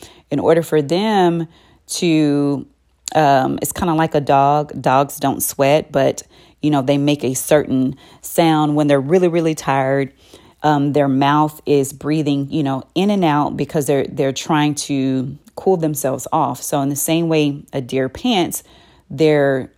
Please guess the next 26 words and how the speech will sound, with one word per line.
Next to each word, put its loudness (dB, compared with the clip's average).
trying 2
to -10
cool 0
themselves 2
off 2
and 2
they're 2
seeking -2
replenishment -2
from -4
a -4
water 0
source. -6
All -2
right, 2
so 0
the 0
second 0
is -2
hot -4
temperatures. -4
And -2
number 2
three -2
is 0
shortage 0